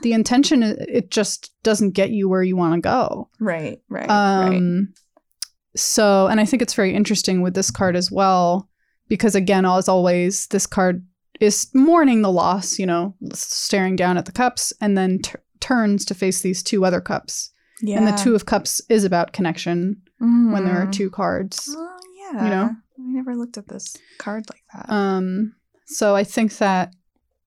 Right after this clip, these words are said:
Speaker 1: that might be, that might be the new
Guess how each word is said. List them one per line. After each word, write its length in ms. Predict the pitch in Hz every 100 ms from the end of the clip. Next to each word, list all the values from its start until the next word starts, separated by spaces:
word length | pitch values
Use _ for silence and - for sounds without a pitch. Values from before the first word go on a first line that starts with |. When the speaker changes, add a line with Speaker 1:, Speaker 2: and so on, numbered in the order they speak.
| _ _ -
Speaker 1:
that 340 | 214 214 - -
might 340 | 214 202 - -
be, 480 | 208 202 196 202 190 _ _ _ _ _ _ _ _ -
that 240 | 240 247 240
might 340 | 226 214 214
be 160 | 220 208
the 160 | 202
new 760 | 196 196 208 226 226 226 233